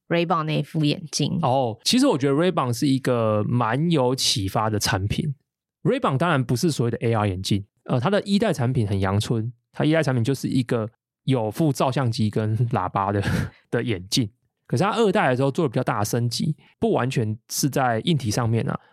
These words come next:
Speaker 2: 还包含了它可以跟 Meta 的A I做互动，所以它变成是一个一样没有所谓的画面投影功能，可是它有一些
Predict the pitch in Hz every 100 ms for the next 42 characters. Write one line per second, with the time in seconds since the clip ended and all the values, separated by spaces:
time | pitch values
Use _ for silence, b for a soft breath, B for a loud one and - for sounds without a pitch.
0 | b - 135 170 180 156 107 107 - 135
1 | 127 131 - 131 117 - 123 120 120 123
2 | 117 104 98 110 107 104 104 123 104 110
3 | - 98 - _ _ - 139 117 135 208
4 | 135 117 143 131 120 107 139 196 107 -
5 | - 120 127 143 110 104 117 123 110 -
6 | 156 139 120 113 113 104 113 110 117 139
7 | - - 120 143 127 110 120 127 113